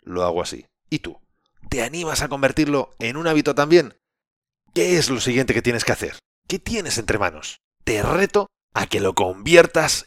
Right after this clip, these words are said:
en algo realmente ambicioso. Antes de continuar, quiero recordarte que este podcast de Código Emprendedor es un servicio gratuito de desde la trinchera punto com,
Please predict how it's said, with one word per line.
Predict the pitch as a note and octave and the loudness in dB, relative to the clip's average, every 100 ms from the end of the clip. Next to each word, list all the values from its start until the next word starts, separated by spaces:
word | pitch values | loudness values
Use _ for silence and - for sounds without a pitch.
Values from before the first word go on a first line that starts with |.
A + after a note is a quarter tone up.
| _ | _
en | G2 G#2+ | -10 0
algo | D#3+ C#3+ A#2+ | 0 0 0
realmente | A#2 A#2+ B2 A#2+ G#2+ | 0 2 0 2 0
ambicioso. | G2+ F2+ G#2 D#2 - - - _ _ _ _ _ _ _ _ _ _ _ - | 0 -4 -4 -4 -6 -10 -20 _ _ _ _ _ _ _ _ _ _ _ -2
Antes | G#3 F3 | 0 0
de | C#3+ | -2
continuar, | A#2+ G2 D#2 D2+ _ _ _ _ | -4 -6 -10 -12 _ _ _ _
quiero | - G3+ F#3 | -4 2 2
recordarte | E3+ D#3 C3 A#2 - - | 4 2 4 2 0 -2
que | G#3 | 0
este | - G3 | 4 4
podcast | - B2 - G#2 | 4 0 2 2
de | B2 A#2 | 2 4
Código | A#3+ G#3+ E3+ | 6 6 4
Emprendedor | D3 D#3 G#3+ E3+ - | 2 6 6 6 0
es | F3+ - | -4 -2
un | D#3+ | -2
servicio | C3+ A#2+ A2+ | -2 -2 0
gratuito | G#2+ C3+ G#3+ A3+ A3 | 2 2 2 2 4
de | F3+ | 4
desde | D#3 D3 | 2 2
la | D#3 | 0
trinchera | E3 F3+ - A3 G#3 | 0 0 4 4 2
punto | G#3 F#3+ | 0 2
com, | A#3 C3+ | 2 2